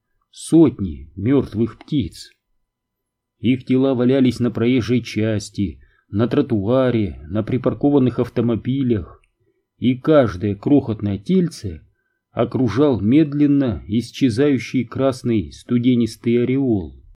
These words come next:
Эмили понадобилось пара минут, чтобы осознать, что она упускает прекрасную возможность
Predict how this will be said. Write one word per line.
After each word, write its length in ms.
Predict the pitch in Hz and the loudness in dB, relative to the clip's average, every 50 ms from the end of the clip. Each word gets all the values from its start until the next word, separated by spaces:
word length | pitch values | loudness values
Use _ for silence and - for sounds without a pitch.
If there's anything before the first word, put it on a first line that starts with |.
| _ _ _ _ _ _ _ _ _ _ _ _ _ _ _ _ _ _ _ _ _ _ _ _ _ | _ _ _ _ _ _ _ _ _ _ _ _ _ _ _ _ _ _ _ _ _ _ _ _ _
Эмили 400 | - 101 101 113 120 123 117 120 | -4 0 2 2 4 4 2 2
понадобилось 680 | 113 - 110 117 123 127 117 113 107 117 113 117 110 - | 0 0 0 0 0 0 0 0 2 2 2 2 0 -2
пара 240 | - - 123 120 117 | -4 -2 -2 0 0
минут, 420 | 110 113 113 131 151 131 117 - - _ _ _ _ _ | 0 0 0 0 -2 -4 -6 -10 -14 _ _ _ _ _
чтобы 340 | - - - 123 117 123 127 | -14 -6 -2 0 2 4 2
осознать, 560 | 117 120 - 135 120 107 127 127 110 98 95 | 2 2 2 0 0 2 0 0 0 -2 -4
что 220 | - - - 113 117 | -8 -8 -4 -2 0
она 160 | 123 127 127 | 2 2 2
упускает 640 | 117 107 - 127 113 - - - 143 139 120 117 | 0 0 -2 -4 -6 -4 -2 -2 0 0 0 0
прекрасную 680 | - 131 127 123 - 143 151 147 123 - 123 120 117 107 | 0 -2 0 0 0 0 0 0 -2 -2 -2 0 0 0
возможность 800 | 98 123 110 - 98 113 147 180 165 - 160 143 120 - _ - | 0 -2 -2 -2 -2 0 0 0 0 0 -2 -4 -4 -6 _ -20